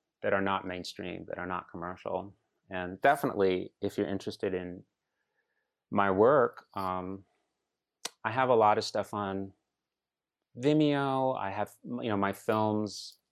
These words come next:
some of them are on D V D, some of them are pay-per-view. Um,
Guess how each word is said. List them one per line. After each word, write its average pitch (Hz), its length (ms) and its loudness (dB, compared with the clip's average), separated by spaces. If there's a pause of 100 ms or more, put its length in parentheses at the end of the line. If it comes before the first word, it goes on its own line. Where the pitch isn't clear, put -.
some 107 160 -4
of 101 60 -2
them 101 120 -2
are 95 120 -2
on 92 80 -4
D 92 160 -6
V 95 120 -4
D, 120 320 -2
some 104 220 -10
of 95 140 -6
them 92 120 -8
are 90 140 -6
pay-per-view. 101 840 -2 (560)
Um, 87 520 -8